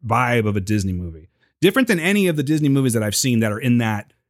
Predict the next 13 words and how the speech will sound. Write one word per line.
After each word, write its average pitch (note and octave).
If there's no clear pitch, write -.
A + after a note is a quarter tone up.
that A#2+
lore B2+
of, A2
like, A2
you C3
know, G2
remakes A2+
of G#2
classics G#2
or G2+
anything G2
like F2
that. E2+